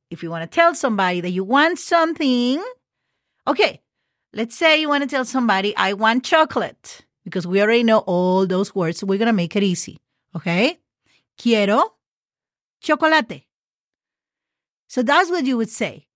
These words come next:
"Quiero." You don't need to say "yo," because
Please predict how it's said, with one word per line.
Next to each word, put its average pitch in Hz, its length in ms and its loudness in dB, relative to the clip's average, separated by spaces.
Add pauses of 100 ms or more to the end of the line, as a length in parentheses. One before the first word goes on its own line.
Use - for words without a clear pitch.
(100)
"Quiero." 180 800 -2 (200)
You 202 140 -2
don't 240 100 2
need 285 140 -2
to 370 80 -10
say 370 320 -4
"yo," 277 560 2 (260)
because 277 440 0